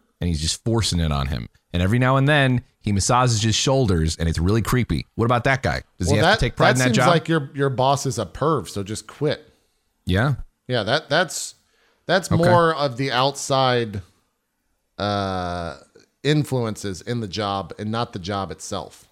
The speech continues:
Speaker 1: What if he can't quit? What if he has to support his family?
Speaker 2: There's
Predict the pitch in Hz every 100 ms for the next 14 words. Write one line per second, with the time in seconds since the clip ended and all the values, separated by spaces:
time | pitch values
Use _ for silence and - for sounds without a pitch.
0 | _ _ _ _ _ - 104 107 104 -
1 | 151 - 87 - 90 98 104 98 - -
2 | - 117 107 104 127 139 123 76 - _
3 | _ _ _ _ _ _ _ _ _ -
4 | 120 165 165 135